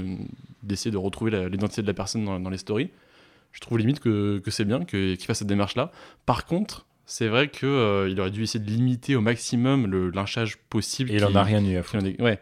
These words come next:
Speaker 2: Ouais.
Speaker 1: Et il se trouve que le, <laughs> la story restait vingt-quatre heures alors qu'il aurait pu la supprimer au bout de cinq minutes, tu vois. Euh, il a quand même, euh,
Speaker 2: Ah oui, c'est
Speaker 1: en,
Speaker 2: pas
Speaker 1: en,
Speaker 2: bête.
Speaker 1: en,
Speaker 2: C'est,
Speaker 1: en se
Speaker 2: ça,
Speaker 1: faisant
Speaker 2: c'est,
Speaker 1: lyncher,
Speaker 2: c'est,
Speaker 1: euh,
Speaker 2: c'est
Speaker 1: il a, il a
Speaker 2: pertinent
Speaker 1: quand
Speaker 2: ce
Speaker 1: même
Speaker 2: que tu dis.
Speaker 1: participé aussi à un lynchage public.
Speaker 2: Oui.
Speaker 1: Euh, je trouve que, en, en tout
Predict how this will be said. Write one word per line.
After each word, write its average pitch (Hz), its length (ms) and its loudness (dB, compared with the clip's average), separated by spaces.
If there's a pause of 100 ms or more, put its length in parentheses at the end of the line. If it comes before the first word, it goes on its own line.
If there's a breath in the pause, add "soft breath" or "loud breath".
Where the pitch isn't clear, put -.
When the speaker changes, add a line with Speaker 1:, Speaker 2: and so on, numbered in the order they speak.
Speaker 2:
Ouais. 85 160 -8
Speaker 1:
Et 117 100 4
il 110 120 6
se 107 60 -2
trouve 151 140 -2
que - 100 0
le, 101 300 4
<laughs> 110 180 6
la 127 80 6
story 135 240 2
restait 110 240 0
vingt-quatre 120 440 2
heures 170 160 6
alors 104 160 4
qu'il 110 120 -2
aurait 98 80 2
pu - 120 -10
la 107 60 0
supprimer 110 300 -4
au 117 40 0
bout 110 80 0
de 107 60 -4
cinq 110 100 -6
minutes, 110 280 0
tu - 120 -8
vois. 92 100 -8 (440 soft breath)
Euh, 104 400 8
il 107 100 4
a 104 60 4
quand 135 160 2
même, 135 180 4
euh, 104 360 2
Speaker 2:
Ah 156 180 0
oui, 165 100 4
c'est 135 140 2
Speaker 1:
en, 123 40 6
Speaker 2:
pas 139 80 8
Speaker 1:
en, 143 60 10
Speaker 2:
bête. 170 80 8
Speaker 1:
en, 143 60 6
Speaker 2:
C'est, 139 100 -2
Speaker 1:
en 123 40 4
se 135 80 0
Speaker 2:
ça, 175 100 6
Speaker 1:
faisant 170 160 8
Speaker 2:
c'est, 196 60 6
Speaker 1:
lyncher, 175 560 4
Speaker 2:
c'est, - 40 -8
Speaker 1:
euh, 117 220 4
Speaker 2:
c'est 117 80 6
Speaker 1:
il 117 80 6
a, 113 40 8
il - 20 10
a - 20 8
Speaker 2:
pertinent 117 200 4
Speaker 1:
quand 123 60 4
Speaker 2:
ce - 0 -
Speaker 1:
même - 0 -
Speaker 2:
que 156 80 2
tu - 20 8
dis. - 60 4
Speaker 1:
participé 120 420 2
aussi 131 200 2
à 123 40 6
un 110 60 6
lynchage 110 300 0
public. 113 280 0 (140)
Speaker 2:
Oui. 113 260 2 (120)
Speaker 1:
Euh, 107 440 6 (140)
je - 120 -4
trouve 180 120 -6
que, 143 200 2 (100)
en, 143 80 0
en 135 200 2
tout - 20 -4